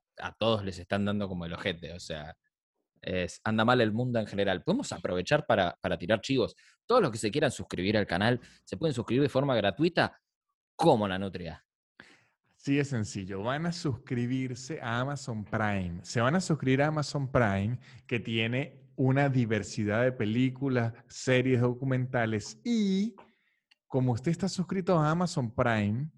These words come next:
Speaker 2: tiene una suscripción gratuita a Twitch.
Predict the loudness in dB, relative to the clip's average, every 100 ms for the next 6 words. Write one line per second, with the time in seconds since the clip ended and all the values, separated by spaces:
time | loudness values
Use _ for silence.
0 | _ _ _ _ _ _ _ -2 2 4
1 | 4 2 0 -4 -6 -6 -6 -4 -2 0
2 | 0 -2 -2 -2 -2 -4 -10 -6 -4 -4
3 | -4 -2 -2 -4 -10 -14 -14